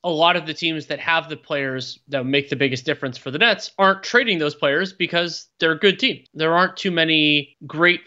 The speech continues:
fits for this. You brought up Jeremy Grant, and so, like, I don't think Jer-, Joe Harris does as much for the Pistons as he does for someone else.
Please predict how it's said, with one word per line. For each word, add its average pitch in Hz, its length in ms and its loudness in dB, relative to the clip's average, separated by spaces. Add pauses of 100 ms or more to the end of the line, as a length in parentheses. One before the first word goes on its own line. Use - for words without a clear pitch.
fits - 320 -2
for 139 320 -4
this. 143 300 -4
You 139 100 -4
brought 143 220 4
up 135 100 -12
Jeremy 127 260 -2
Grant, 175 440 2
and 139 160 -6
so, 143 120 -4
like, 135 200 -2
I 165 100 4
don't 170 180 0
think 147 180 -2
Jer-, 147 400 -4
Joe 143 200 0
Harris 156 320 2
does 139 220 -2
as 135 180 -2
much 151 320 2
for 131 400 -4
the 120 240 -14
Pistons 165 540 -4
as 139 120 -2
he 135 120 -6
does 131 200 -4
for 131 160 -8
someone 113 360 -4
else. - 260 -16